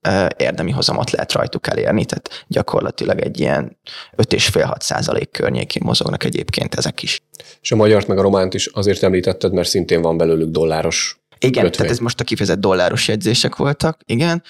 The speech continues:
Speaker 1: de például ezeknek az országoknak ugye van eurós
Speaker 2: Mhm.
Speaker 1: verziója is. Itt az fontos, hogy a, eleve a dollár-euró kamat környezet között ott, ö,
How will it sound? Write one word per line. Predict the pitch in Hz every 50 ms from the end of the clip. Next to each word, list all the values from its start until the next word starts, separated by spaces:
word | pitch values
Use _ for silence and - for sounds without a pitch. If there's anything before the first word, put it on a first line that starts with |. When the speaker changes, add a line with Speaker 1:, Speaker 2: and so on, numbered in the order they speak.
| - _
Speaker 1:
de | - - - -
például | - _ - 92 110
ezeknek | 113 104 101 95 -
az | 92 95
országoknak | 95 98 - - - 90 - -
ugye | - 101
van | 92 90 -
eurós | - 80 65 - - - 69 - - - - - - -
Speaker 2:
Mhm. | -
Speaker 1:
verziója | 90 80 - - - 107 82 82 82 - -
is. | 131 170 220 - - - - _ _ _ _ _ _
Itt | _ - -
az | 117 113 -
fontos, | - 123 113 113 - 110 - -
hogy | - 110 95 - - - _ _ _
a, | - - 104 80 - - -
eleve | - 110 107 - -
a | 95
dollár-euró | 92 98 80 69 78 73 71 76 80 80 - 87 85
kamat | - - 90 87 - -
környezet | - - - 90 98 104 - - -
között | - - 92 - 98 113 - - - - _ _ _
ott, | - 107 104 87 - - _ - -
ö, | - 85 85 - 73 71 73